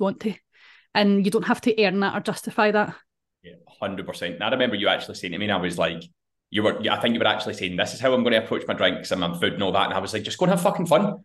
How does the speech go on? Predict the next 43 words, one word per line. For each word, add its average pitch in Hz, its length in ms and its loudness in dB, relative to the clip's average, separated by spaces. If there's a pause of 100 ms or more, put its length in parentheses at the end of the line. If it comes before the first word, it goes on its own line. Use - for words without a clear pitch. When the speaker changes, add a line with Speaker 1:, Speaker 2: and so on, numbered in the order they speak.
Speaker 1:
I 226 60 -2
know 233 100 4
what 233 100 6
I 226 60 8
was 214 120 4
stealing. 247 400 -4 (260)
Speaker 2:
I 320 60 10
know. 165 160 8
I, 147 180 6
I 143 160 6
literally 165 340 6
said, 170 200 6
"Go 175 160 8
have 175 100 2
fun," 147 260 6
and 131 120 2
then 127 460 4 (360)
you 127 140 2
never 147 180 8
text 156 360 0
me 160 60 2
the 156 60 6
whole 160 160 4
weekend, 151 440 0 (120)
right? 113 280 4
Because 117 240 -4
then 120 160 4
I 127 160 4
knew, 110 420 0 (120)
like, 107 240 0
you 110 60 -2
would 302 100 6
have 104 80 -2
at 107 160 -2
least 139 140 -8
updated 147 420 -2
me 131 100 0
with, 117 100 -6
like, 110 140 -4
food 123 260 -4
pictures 139 360 -2
or 139 60 2
something. 123 280 2